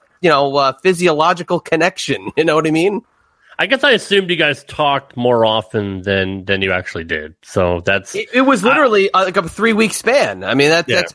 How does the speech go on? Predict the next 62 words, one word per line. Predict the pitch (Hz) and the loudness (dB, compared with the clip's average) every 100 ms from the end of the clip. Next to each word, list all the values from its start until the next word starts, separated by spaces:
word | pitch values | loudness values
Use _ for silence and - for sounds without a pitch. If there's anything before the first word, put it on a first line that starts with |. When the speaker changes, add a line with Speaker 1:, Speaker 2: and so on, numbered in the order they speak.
| _ | _
Speaker 1:
pretty | 226 302 | -2 0
much | 151 131 | -2 2
it. | 214 214 - | 2 2 0
And, | 170 170 | -2 0
and | 165 165 156 | 0 0 2
where | 185 240 | 2 4
I | 196 | 2
decided, | 165 - 190 220 156 139 139 - - - - | -2 -2 2 2 2 -2 -6 -16 -18 -18 -6
no, | 127 190 123 135 131 | 0 2 2 -2 -4
we | 131 143 | 0 2
are | 131 | 2
not. | 139 156 - | 2 0 0
And, | 160 | -2
and | 185 190 | 0 0
I | 185 | 0
think | 294 311 | -2 0
we | 320 269 | 2 2
even | 240 | 2
got | 214 208 - | 0 -2 -4
to | |
the | 185 | -8
point | - 196 190 | 0 2 2
where | 160 143 | 2 2
he | 139 - 151 | 2 0 0
announced | 123 143 170 175 - - _ _ | 2 2 2 0 -8 -16 _ _
that | 160 143 - 139 | 0 0 -2 -8
the | |
show | 127 165 147 | -2 0 0
was | - | -2
coming. | - 139 117 - | -2 -4 -4 -6
Yes. | 160 175 - - - | -2 -2 -2 -8 0
Okay. | 143 | 2
Speaker 2:
He | 139 | 2
did. | 147 95 - _ | 0 -4 -16 _
He | - 113 | -6 0
did. | 117 | 0
Speaker 1:
Okay. | 107 175 139 | 2 -2 -2
So | 170 | -4
this | 160 254 220 | -4 -4 -4
is | 185 | 2
where | 180 | 2
I | 175 | 2
wanted | 165 170 160 | 2 2 0
to | |
tell | 147 165 | 0 0
you | 151 151 | 2 0
this | 135 120 - | 2 0 0
on | 120 | 0
the | 117 131 | 0 0
air. | 110 | 2
I | |
didn't | 123 127 | 0 0
want | 123 | -2
to | - | 0
tell | 131 | 0
you | 117 | 0
this | 110 120 | -2 0
in | 110 | 0
a, | 107 | 0
in | - 110 | 0 0
a | |
message. | 110 131 - 95 - | 2 0 -2 -12 -14